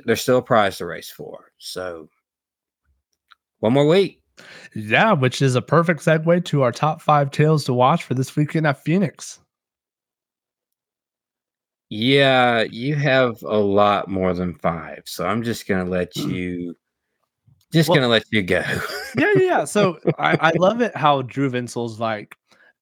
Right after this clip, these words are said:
Speaker 2: I always have four honorable mentions.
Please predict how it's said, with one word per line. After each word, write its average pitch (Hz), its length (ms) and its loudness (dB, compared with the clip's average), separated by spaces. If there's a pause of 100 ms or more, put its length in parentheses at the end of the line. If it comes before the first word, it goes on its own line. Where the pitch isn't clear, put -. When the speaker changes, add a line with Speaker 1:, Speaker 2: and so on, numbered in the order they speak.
(120)
Speaker 2:
I 202 220 2
always 143 360 -2
have 147 260 -10
four 156 540 -2
honorable 185 440 -2
mentions. 180 540 -2